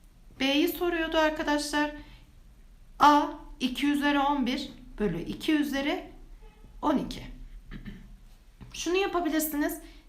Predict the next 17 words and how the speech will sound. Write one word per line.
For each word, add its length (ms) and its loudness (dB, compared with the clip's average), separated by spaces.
Direkt 240 2
sadeleştirme 760 4
işlemimiz 380 0
olabilir. 500 0
Ama, 360 4
e, 220 2
bölme 320 2
işleminde 540 -2
tabanlarınız 640 2
aynıysa 680 2
on 320 6
bir 120 2
eksi 600 0
on 180 2
iki, 460 -4
ikinin 560 -2
eksi 600 -2